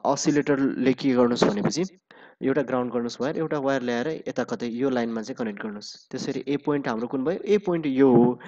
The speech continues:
अ, त्यसरी असिलेटरको अर्को जुन आउटपुट मेजर गर्नुपर्ने हुन्छ, त इनपुट जुन भाग छ, त्यसलाई एउटा ग्राउन्ड गर्नुहोस्, एउटालाई यो कुनै एउटा टर्मिनलमा कनेक्ट गर्नुहोस्। यसले तपाईँको, अ, भी इन दिन्छ, यसले भी आउटपुट दिन्छ। त्यो जम्मै गरिसकेपछि तपाईँको टेबल भर्नुहोस्।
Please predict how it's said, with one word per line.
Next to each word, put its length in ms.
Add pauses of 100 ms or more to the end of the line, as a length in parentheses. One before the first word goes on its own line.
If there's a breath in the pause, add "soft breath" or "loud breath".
(420 loud breath)
अ, 380
त्यसरी 260
असिलेटरको 520
अर्को 440
जुन 160
आउटपुट 300
मेजर 220
गर्नुपर्ने 480
हुन्छ, 160
त 100
इनपुट 460
जुन 260
भाग 180
छ, 100
त्यसलाई 400
एउटा 160
ग्राउन्ड 300
गर्नुहोस्, 260
एउटालाई 440
यो 540 (680)
कुनै 140
एउटा 140
टर्मिनलमा 520
कनेक्ट 280
गर्नुहोस्। 440 (400 loud breath)
यसले 220
तपाईँको, 300
अ, 440
भी 300
इन 140
दिन्छ, 280 (360)
यसले 160
भी 200
आउटपुट 320
दिन्छ। 240 (640 loud breath)
त्यो 180
जम्मै 260
गरिसकेपछि 560
तपाईँको 240
टेबल 280
भर्नुहोस्। 400